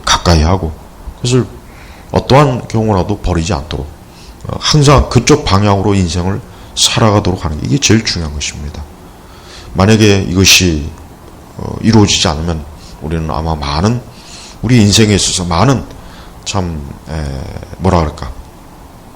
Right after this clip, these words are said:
많은 고통과 어려움과 또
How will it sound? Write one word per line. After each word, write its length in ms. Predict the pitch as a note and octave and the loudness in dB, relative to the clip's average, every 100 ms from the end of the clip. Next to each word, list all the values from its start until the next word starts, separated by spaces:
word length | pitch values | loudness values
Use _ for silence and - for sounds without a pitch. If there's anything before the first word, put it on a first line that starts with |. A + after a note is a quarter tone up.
| - | -6
많은 220 | B1 D#2 | -2 -2
고통과 760 | D2+ F2 - D#2+ D2+ D2+ D2 D2+ C2+ | -2 -4 -4 -4 -2 -2 -4 -6 0
어려움과 760 | D#2+ E2 D#2+ D#2 D#2 D2+ D2+ - - - - | 2 4 2 0 -6 -6 -8 -10 -16 -20 -6
또 360 | D#2+ D#2+ D#2 | -2 0 -2